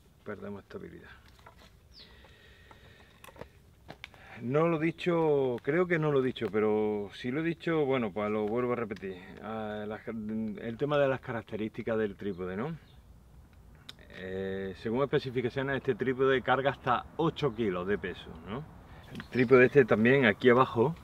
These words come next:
tiene un gancho. El gancho lo podemos utilizar, pues, para colgar nuestra mochila y así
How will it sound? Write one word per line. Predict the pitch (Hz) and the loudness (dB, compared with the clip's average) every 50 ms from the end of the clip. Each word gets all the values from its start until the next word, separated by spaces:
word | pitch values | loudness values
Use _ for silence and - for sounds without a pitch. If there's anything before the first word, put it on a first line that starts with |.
| - - - - - - - - - - - - - - | -18 -20 -20 -20 -20 -20 -20 -18 -18 -18 -20 -20 -20 -4
tiene | - 135 127 120 120 | 2 6 6 6 6
un | 113 113 110 | 6 6 6
gancho. | 113 131 139 131 120 - - - 139 196 226 - - - - - - - - - - - - - - - - - - - - - - - - - - - - - - - - - | 8 6 6 6 4 0 0 0 0 0 0 -2 -6 -18 -20 -20 -10 -6 -6 -6 -6 -8 -18 -20 -20 -20 -20 -20 -20 -20 -20 -20 -20 -20 -20 -20 -18 -18 -18 -18 -18 -14 -8 -6
El | 120 113 110 | -2 2 4
gancho | 151 160 156 - 156 151 | 4 4 4 4 4 4
lo | 151 135 | 4 6
podemos | 135 131 135 139 135 | 6 4 4 4 2
utilizar, | 123 131 123 117 - 147 139 143 139 - - - | 2 0 0 2 6 6 6 6 4 0 -4 -2
pues, | 127 143 160 165 175 - - - - - - - - - - - - - - - - - - - - - - - - - - - - - - - | 0 0 0 0 -2 -6 -10 -14 -16 -18 -18 -18 -18 -18 -18 -18 -18 -20 -20 -20 -20 -20 -20 -20 -20 -20 -20 -20 -20 -20 -20 -18 -18 -18 -12 -4
para | - 139 139 127 110 | -2 0 0 0 0
colgar | - 101 101 101 120 131 | -2 -4 -4 -2 0 0
nuestra | 127 120 120 - - 143 151 | 2 2 0 0 0 0 0
mochila | 151 135 120 - - 143 143 131 123 127 - - - - - | 0 0 -2 -4 -2 -2 0 0 0 -2 -4 -6 -10 -6 -2
y | 113 113 | 2 2
así | 107 104 - - 139 143 | 2 2 0 -2 -2 -2